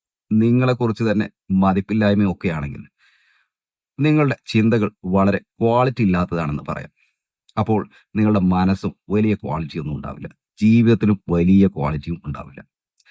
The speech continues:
എന്നാൽ നിങ്ങളുടെ ചിന്തകൾ എപ്പോഴും നന്ദിയോടെയും സ്നേഹത്തോടെയും സന്തോഷത്തോടെയും നിലനിർത്തുവാൻ ശ്രമിച്ചു കഴിഞ്ഞാൽ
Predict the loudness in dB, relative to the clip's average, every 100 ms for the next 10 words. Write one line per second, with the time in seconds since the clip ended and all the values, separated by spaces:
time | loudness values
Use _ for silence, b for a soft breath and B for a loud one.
0 | b b -4 0 0 -2 -6 _ _ _
1 | _ _ _ _ _ -4 0 2 2 0
2 | 0 0 -2 -8 _ -4 -4 0 0 0
3 | -4 _ _ _ -6 -2 2 2 2 2
4 | 0 -4 _ _ _ _ -16 -2 0 2
5 | 2 0 0 0 -2 -8 _ _ _ -8
6 | -2 0 2 0 0 0 -2 -2 -10 -2
7 | 2 4 2 2 0 0 0 0 -6 -6
8 | -8 -10 -14